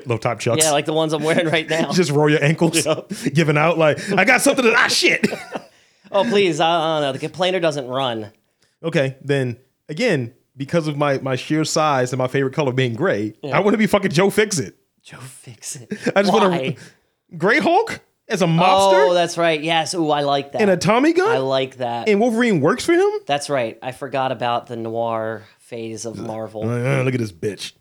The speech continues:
Speaker 2: I actually didn't read any of the, uh, well, I have, I got the X-Men noir, uh, at last year's
Speaker 1: I,
Speaker 2: Comic-Con. Still haven't read it.
Speaker 1: I had that. I had Spider-Man noir, and I think I had,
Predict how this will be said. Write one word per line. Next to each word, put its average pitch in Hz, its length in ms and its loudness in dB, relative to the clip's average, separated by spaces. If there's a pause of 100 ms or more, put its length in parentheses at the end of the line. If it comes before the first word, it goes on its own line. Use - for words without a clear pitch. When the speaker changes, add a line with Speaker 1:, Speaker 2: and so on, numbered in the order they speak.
(100)
Speaker 2:
I 226 100 -6
actually 381 260 -2
didn't 294 220 -4
read 269 240 -4
any 175 200 -2
of 131 100 -6
the, 131 200 -4
uh, 117 280 -4 (380)
well, 160 120 -4
I 151 80 -6
have, 196 340 -4
I 156 140 -6
got 175 260 -4
the 165 180 -6
X-Men 143 460 -4
noir, 117 560 -4
uh, 107 260 -10
at 110 120 -12
last 117 460 -6
year's 113 200 -8
Speaker 1:
I, 123 100 0
Speaker 2:
Comic-Con. 117 580 -8
Still 120 220 -6
haven't 107 240 -6
read 101 200 -10
it. 113 40 -6
Speaker 1:
I 127 60 2
had 131 260 0
that. 110 260 0
I 107 60 -6
had 113 160 -4
Spider-Man 117 380 -4
noir, 101 500 -2
and 92 360 -10
I 87 80 -10
think 127 400 -12
I 110 280 -6
had, 107 580 -6